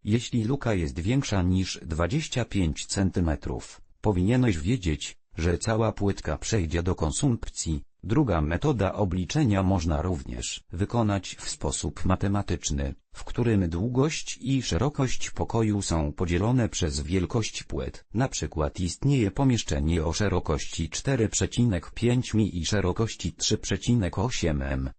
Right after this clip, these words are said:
Zakupiony produkt ma wymiary pięćdziesiąt x pięćdziesiąt centymetrów, więc cztery przecinek pięć, zero przecinek pięć u zero zero trzy D dziewięć płytek. trzy przecinek osiem,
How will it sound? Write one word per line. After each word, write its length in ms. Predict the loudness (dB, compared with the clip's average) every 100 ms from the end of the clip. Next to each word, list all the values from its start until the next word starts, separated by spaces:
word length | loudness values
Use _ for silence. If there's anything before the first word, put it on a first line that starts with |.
| _
Zakupiony 720 | -2 -2 0 0 2 2 2
produkt 580 | 0 0 2 0 0 0
ma 200 | 2 2
wymiary 460 | 0 0 2 2 0
pięćdziesiąt 640 | 2 2 2 2 0 2
x 340 | 0 0 -6 -4
pięćdziesiąt 720 | 0 2 2 2 2 0 -4
centymetrów, 920 | -6 -2 0 0 0 -4 -6 -8 -18 -8
więc 480 | 0 4 4 0 -6
cztery 380 | -4 0 2 2
przecinek 640 | 0 0 2 2 0 -4
pięć, 580 | -4 -2 -4 -8 -10 -14 -18 -8
zero 400 | 0 2 2 2
przecinek 640 | 0 -2 2 2 2 -2
pięć 380 | -2 0 -2 -2
u 80 | 0
zero 360 | 2 2 2
zero 320 | 2 2 2
trzy 220 | 2 0 0
D 140 | 0
dziewięć 540 | 2 0 -2 -6 -6
płytek. 580 | -4 -2 0 -2 -6 -12 -20 -10
trzy 240 | -2 -2 0
przecinek 600 | -2 0 2 2 0 0
osiem, 420 | 0 2 2